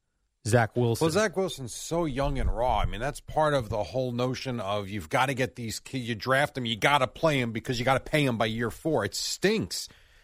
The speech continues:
Speaker 2: if you draft a kid that's got so much ability, but if you go back to when we were kids, the, the quarterback sat for a year and kinda learned the game.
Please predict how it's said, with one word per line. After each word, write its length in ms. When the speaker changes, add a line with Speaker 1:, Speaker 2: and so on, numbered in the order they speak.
Speaker 2:
if 160
you 120
draft 400
a 40
kid 220
that's 180
got 160
so 260
much 200
ability, 440
but 200
if 100
you 100
go 100
back 240
to 80
when 160
we 120
were 140
kids, 380
the, 340
the 80
quarterback 540
sat 380
for 200
a 40
year 220
and 120
kinda 220
learned 280
the 40
game. 500